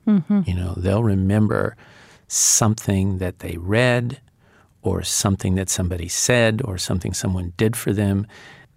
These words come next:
Speaker 2: Th-, those moments are powerful. Uh, and I think they live on in memory for a reason, because they help shape who we are and where we go. There's those moments, as you put it, of, of possibility.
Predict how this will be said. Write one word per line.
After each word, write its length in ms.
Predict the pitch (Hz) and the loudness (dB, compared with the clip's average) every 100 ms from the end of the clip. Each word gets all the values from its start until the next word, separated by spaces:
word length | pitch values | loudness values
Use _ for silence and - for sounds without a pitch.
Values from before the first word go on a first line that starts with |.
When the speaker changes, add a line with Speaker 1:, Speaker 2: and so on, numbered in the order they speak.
| _ _ - | _ _ -4
Speaker 2:
Th-, 160 | 127 - | -4 0
those 300 | 143 196 147 | 0 2 2
moments 500 | 127 143 110 107 - | 4 4 2 -2 -4
are 140 | 95 | -4
powerful. 880 | - - - 101 101 98 113 107 - _ _ _ _ - - | -6 -6 -2 0 0 -2 -8 -10 -12 _ _ _ _ -16 -8
Uh, 360 | 95 92 92 131 | -4 -2 -4 -2
and 200 | 104 95 | 0 2
I 100 | 104 | 0
think 220 | 110 139 | 0 0
they 140 | - 101 | 2 2
live 240 | 104 107 | 2 2
on 180 | 110 104 | 2 2
in 120 | 92 | 2
memory 300 | 95 95 95 | 2 2 0
for 260 | 87 117 98 | -2 -2 -2
a 40 | |
reason, 420 | 92 101 101 - | 0 -2 -2 -6
because 440 | 95 92 - 98 - | -8 -8 -4 -4 -2
they 140 | 104 | -4
help 240 | 87 113 - | -2 -4 -2
shape 340 | - 107 - - - - | 0 0 -2 -10 -20 -4
who 140 | 107 | 0
we 180 | 101 95 | 2 0
are 220 | 92 90 | 0 0
and 100 | 87 | -2
where 200 | 87 92 | -2 -2
we 140 | 87 85 | -2 -4
go. 460 | 92 92 87 90 - _ - _ _ _ _ | -4 -4 -4 -8 -14 _ -20 _ _ _ _
There's 200 | 92 87 | -6 -2
those 200 | 98 90 | 0 0
moments, 340 | 104 104 95 - | 2 2 2 0
as 140 | 92 | -2
you 80 | 92 | -2
put 240 | - 101 | -2 -4
it, 120 | 87 90 | -2 -4
of, 160 | 87 | -8
of 220 | - - - | -12 -18 -6
possibility. 880 | - 92 - 82 87 98 90 90 | -2 -2 -2 -4 -2 -2 -4 -10